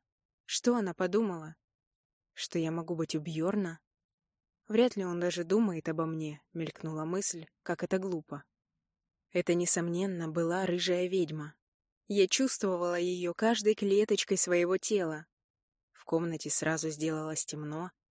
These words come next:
словно ночь поселилась здесь. Ночь и холод, такой лютый, что Аздис спряталась под одеяло с головой, пытаясь согреться. Хорошо, что девочка не проснулась, иначе, боюсь,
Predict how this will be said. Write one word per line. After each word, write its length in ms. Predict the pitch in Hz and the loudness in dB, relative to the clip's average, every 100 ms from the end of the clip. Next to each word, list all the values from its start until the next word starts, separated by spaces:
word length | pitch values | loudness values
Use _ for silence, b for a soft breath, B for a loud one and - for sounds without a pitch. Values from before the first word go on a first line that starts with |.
| _ | _
словно 420 | - 185 170 165 | -2 -2 -2 -2
ночь 340 | 170 180 170 - | -2 -2 -4 -4
поселилась 580 | 151 - 160 156 156 147 | 0 0 0 -4 -4 -4
здесь. 600 | 151 156 156 143 - - _ _ _ _ _ | -4 -4 -4 -2 -6 -10 _ _ _ _ _
Ночь 460 | 190 190 220 - - - | -4 0 0 0 -4 -4
и 60 | |
холод, 600 | 190 - 220 175 151 - _ _ _ _ - | -4 0 0 0 -6 -10 _ _ _ _ -8
такой 320 | 160 180 175 | -2 0 0
лютый, 400 | 165 190 202 160 | 0 -2 -2 -4
что 280 | - 175 - | -2 -2 -2
Аздис 420 | 185 202 170 170 | 0 0 0 2
спряталась 600 | - - 190 185 185 175 | 2 2 0 0 -2 -2
под 220 | - 180 170 | 0 -2 -2
одеяло 440 | 170 175 185 185 | -6 -4 -4 -2
с 60 | 180 | -2
головой, 580 | 190 202 202 175 156 - _ - | -2 -2 -2 -2 -4 -8 _ -4
пытаясь 400 | 180 156 151 147 | -2 0 0 2
согреться. 720 | - 175 190 165 - - 160 _ _ _ _ _ _ _ _ _ | 2 2 0 0 0 -2 -4 _ _ _ _ _ _ _ _ _
Хорошо, 360 | - 226 220 285 | -2 0 0 -2
что 200 | - 208 | -2 0
девочка 420 | 190 202 196 - | 0 0 -2 -2
не 100 | 175 | -4
проснулась, 800 | 170 190 - 226 185 151 - - _ _ _ _ - | -2 2 2 2 -2 -4 -8 -10 _ _ _ _ -10
иначе, 400 | 165 151 151 156 | -6 -2 -2 -4
боюсь, 500 | 151 156 156 - - | -4 -4 0 -2 -2